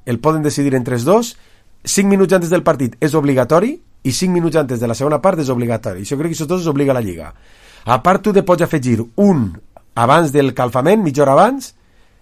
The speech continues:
crec. El Osasuna, i se reg no el fa, te'n recordes que Rubi diu, hòstia, no reguen. Van regar cinc minuts abans de començar, quan se retiren els jugadors de calfar és quan reguen,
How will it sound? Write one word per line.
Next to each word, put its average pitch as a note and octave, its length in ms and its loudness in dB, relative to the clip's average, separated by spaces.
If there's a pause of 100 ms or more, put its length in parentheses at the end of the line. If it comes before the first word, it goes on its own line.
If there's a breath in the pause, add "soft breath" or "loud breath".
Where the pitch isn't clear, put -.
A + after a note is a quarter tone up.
(160)
crec. B2 380 -4 (540)
El D3+ 280 2
Osasuna, D#3+ 480 0
i F3+ 80 -2
se F3 160 0
reg C#3+ 200 0
no C#3 120 4
el B2+ 80 2
fa, D3 220 4 (920)
te'n A#2 120 -2
recordes D#3+ 260 2
que D3+ 100 0
Rubi D#3+ 200 2
diu, A#2+ 80 4
hòstia, F3 160 2
no D3 120 2
reguen. C3+ 340 0 (380 soft breath)
Van D#3+ 240 2
regar C#3 280 2
cinc A3 360 0
minuts E3+ 280 2
abans C3 200 4
de B2 80 -4
començar, B2 480 0
quan C#3+ 160 -2
se C#3+ 100 -2
retiren C#3+ 380 0
els D#3 60 -2
jugadors D#3 200 2
de D3 60 -2
calfar B2+ 280 0
és A2+ 120 -6
quan A2+ 160 -2
reguen, G#3 400 0